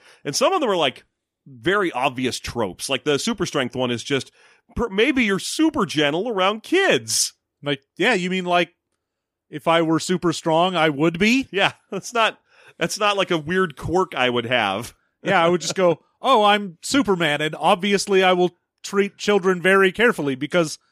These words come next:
Speaker 2: I'm fucking Superman."
Speaker 1: Yeah, and even then, that trope of being the biggest person on the team and also being the one who's the biggest softy around little kids and animals and stuff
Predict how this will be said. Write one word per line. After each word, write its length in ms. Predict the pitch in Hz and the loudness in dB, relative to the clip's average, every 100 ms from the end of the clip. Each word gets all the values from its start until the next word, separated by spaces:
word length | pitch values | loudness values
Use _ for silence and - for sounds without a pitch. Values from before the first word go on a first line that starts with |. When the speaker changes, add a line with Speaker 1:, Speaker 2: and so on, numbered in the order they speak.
| _ _ | _ _
Speaker 2:
I'm 280 | - 185 180 | -2 -2 -2
fucking 440 | 160 220 - 190 180 | 0 0 0 -4 -2
Superman." 640 | - 226 180 151 117 117 | 0 2 2 0 -4 -4
Speaker 1:
Yeah, 140 | 214 196 | -2 0
and 80 | |
even 200 | 226 233 | 0 -2
then, 320 | 208 214 190 147 | 0 0 0 -2
that 180 | 165 | -2
trope 320 | - 175 175 175 | 0 0 0 0
of 140 | 135 | -2
being 180 | 151 151 | -2 -2
the 80 | 139 | -2
biggest 400 | 139 135 127 - | -2 -2 -4 -2
person 300 | 139 131 139 | -2 0 -2
on 100 | 123 | -2
the 60 | |
team 300 | 117 123 123 | -2 -2 -2
and 80 | 123 | 0
also 240 | 117 117 131 | -2 -2 -2
being 220 | 123 120 | -2 0
the 80 | 120 | 0
one 180 | 117 | 0
who's 140 | 117 107 | -2 -6
the 60 | |
biggest 320 | 117 117 110 - | -4 -4 -4 -2
softy 400 | 113 107 131 117 | -2 -2 -2 -2
around 280 | 110 107 | -2 -2
little 140 | 117 107 | -4 -6
kids 260 | - 113 101 | -4 -4 -4
and 120 | 110 | -6
animals 380 | 107 110 123 123 | -4 -4 -4 -6
and 80 | 120 | -8
stuff 280 | - 131 | -2 -2